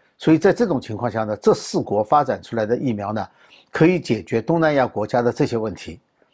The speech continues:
因此它不是没有用的，它是有用的，它有助于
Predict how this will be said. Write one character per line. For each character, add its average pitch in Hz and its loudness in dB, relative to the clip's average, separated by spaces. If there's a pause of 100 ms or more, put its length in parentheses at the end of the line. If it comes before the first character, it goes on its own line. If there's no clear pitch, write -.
(140)
因 180 4
此 - -8
它 131 -2
不 135 -2
是 175 0
没 139 2
有 120 2
用 120 -2
的， 107 -4
它 151 0
是 139 -4
有 95 -8
用 120 -2
的， 104 -4
它 170 2
有 104 -2
助 147 2
于 110 -2